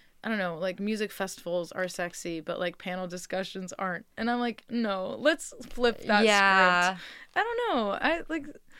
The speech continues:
Speaker 1: there's just so much potential to, like, and, and I'm just discovering it for myself. And I'm excited to explore more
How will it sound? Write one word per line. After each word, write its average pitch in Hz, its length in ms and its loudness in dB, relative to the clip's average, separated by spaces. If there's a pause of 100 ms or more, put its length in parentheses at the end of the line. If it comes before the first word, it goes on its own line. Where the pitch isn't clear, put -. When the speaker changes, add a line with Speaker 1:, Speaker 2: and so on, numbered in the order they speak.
(800)
Speaker 1:
there's 294 280 -2
just 330 260 -8
so 339 140 -2
much 320 460 -4 (420)
potential - 720 -6
to, 202 120 -6
like, 180 400 -4 (240)
and, 233 240 -4 (140)
and 247 100 0
I'm 254 240 2
just 247 220 -4
discovering 202 560 -6
it 180 160 -8
for 190 100 -10
myself. 170 640 -10
And 208 160 -6
I'm 214 180 -4
excited 185 520 -6
to 190 80 -6
explore 175 440 -8
more 175 340 -8